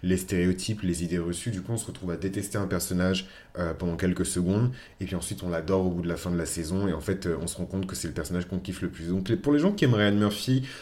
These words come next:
donc je rappelle, c'est Glee, c'est American Horror Story, c'est The New Normal. Euh, il a fait d'autres séries aussi que j'ai pas regardées. Par contre, genre Scream Queen, c'était un peu trop teen et, euh, voilà, c'était un peu trop ado, euh, pour moi, donc j'ai, j'ai, j'ai pas regardé. Pourtant, j'adore Ariana Grande, hein.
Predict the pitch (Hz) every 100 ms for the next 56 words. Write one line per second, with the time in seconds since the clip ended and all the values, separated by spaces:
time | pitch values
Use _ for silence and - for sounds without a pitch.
0 | - 101 98 101 107 117 - 90 92 117
1 | - 85 87 90 92 98 95 101 - 107
2 | 104 107 104 87 80 87 95 95 98 104
3 | 107 110 - - - 90 92 92 87 95
4 | 113 - - - - 104 107 104 - 101
5 | 92 - - 104 98 98 107 95 92 95
6 | 90 - 107 101 - 107 104 101 90 82
7 | 92 92 - 104 104 104 104 - - -
8 | _ - - 107 104 104 - 92 87 82
9 | 85 85 85 87 78 76 90 101 - 117
10 | 101 95 104 98 90 85 - 90 90 95
11 | 87 85 82 80 78 80 78 80 98 90
12 | 95 98 101 90 76 90 90 87 87 82
13 | 87 87 95 107